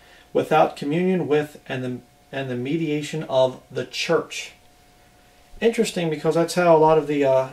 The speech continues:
independent fundamental Baptists think. Obviously, he said, "It is not always easy to walk the path of faith with other people. Something is, it's, sometimes it's tiring.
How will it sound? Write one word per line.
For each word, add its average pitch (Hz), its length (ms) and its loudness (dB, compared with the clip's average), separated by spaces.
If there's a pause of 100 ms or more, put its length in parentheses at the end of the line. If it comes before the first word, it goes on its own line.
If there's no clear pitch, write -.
(120)
independent 156 440 -4
fundamental 151 420 -2
Baptists - 480 -2
think. - 300 -16 (2250)
Obviously, 185 580 4
he 151 140 -6
said, 160 280 0
"It 135 140 -4
is 131 100 -10
not 135 240 -2
always 165 460 2
easy 147 300 -2
to 127 160 -8
walk 123 320 0
the - 60 -16
path 151 340 -8
of - 80 -14
faith 165 420 -4
with - 220 -10
other - 180 -2
people. - 520 -8 (200)
Something 170 520 -4
is, - 280 -10 (100)
it's, - 340 -12 (340)
sometimes 190 440 0
it's 147 160 -14
tiring. - 500 -4